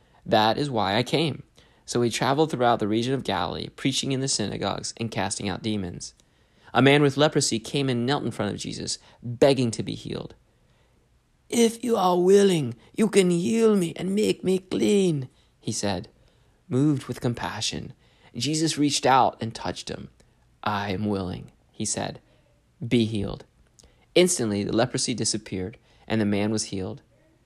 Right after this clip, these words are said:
Then Jesus sent him on his way with a stern warning. "Don't tell anyone about this. Instead,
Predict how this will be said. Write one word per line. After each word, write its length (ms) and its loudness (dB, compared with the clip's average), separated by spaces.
Then 200 2
Jesus 360 2
sent 200 0
him 160 2
on 140 0
his 140 -2
way 240 -6
with 120 -8
a 60 -4
stern 340 0
warning. 320 -4
"Don't 220 -4
tell 200 2
anyone 360 6
about 320 -2
this. 380 -10
Instead, 580 -2